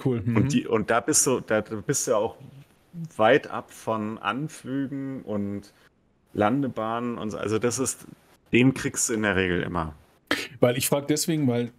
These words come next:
Speaker 1: in Frankfurt, und ich würd mal sagen, das ist vielleicht sogar vergleichbar, ich weiß nicht, vielleicht ist Frankfurt sogar noch ein kleines bisschen größer, äh, sind meines Wissens nach V-F-A-Landungen nicht erlaubt.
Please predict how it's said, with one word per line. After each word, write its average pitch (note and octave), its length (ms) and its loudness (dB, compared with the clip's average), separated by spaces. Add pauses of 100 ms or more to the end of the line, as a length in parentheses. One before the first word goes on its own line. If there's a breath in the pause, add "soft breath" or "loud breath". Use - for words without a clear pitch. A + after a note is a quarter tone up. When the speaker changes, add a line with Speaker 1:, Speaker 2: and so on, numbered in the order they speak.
(120)
Speaker 1:
in B2+ 160 2
Frankfurt, G3 760 0
und C3 320 0
ich - 160 -12
würd B2 160 -4
mal B2+ 120 2
sagen, A#2+ 340 0
das A2 160 0
ist - 200 -4 (100)
vielleicht A#2 420 2
sogar A#2+ 240 0
vergleichbar, A#2 580 -2
ich A2+ 80 -4
weiß A#2+ 140 -2
nicht, A2 100 -6
vielleicht A2 220 -2
ist - 60 -6
Frankfurt A#2 280 -2
sogar A2 180 -2
noch A2 60 -4
ein G#2+ 100 -8
kleines A#2+ 200 -2
bisschen G#2+ 200 -6
größer, B2 280 0 (520 loud breath)
äh, A#2+ 100 4
sind A2+ 260 0
meines B2 340 0
Wissens B2 380 -2
nach A#2 280 -2
V-F-A-Landungen A#2 960 0
nicht A2 220 0
erlaubt. F#2 480 -2